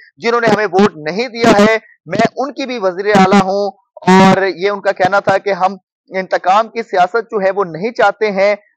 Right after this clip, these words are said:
हम, अ, अ, पंजाब की तरक्की में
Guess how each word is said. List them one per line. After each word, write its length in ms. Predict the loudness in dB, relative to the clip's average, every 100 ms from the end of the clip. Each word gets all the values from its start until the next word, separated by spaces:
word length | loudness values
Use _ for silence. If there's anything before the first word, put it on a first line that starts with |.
| _
हम, 300 | 0 0 0 -8 _ _ -12
अ, 80 |
अ, 720 | -12 -12 -16 -16 -2 2 4 2
पंजाब 420 | -4 -2 0 0
की 180 | -6 -8
तरक्की 440 | -4 -6 -6 -6
में 180 | -6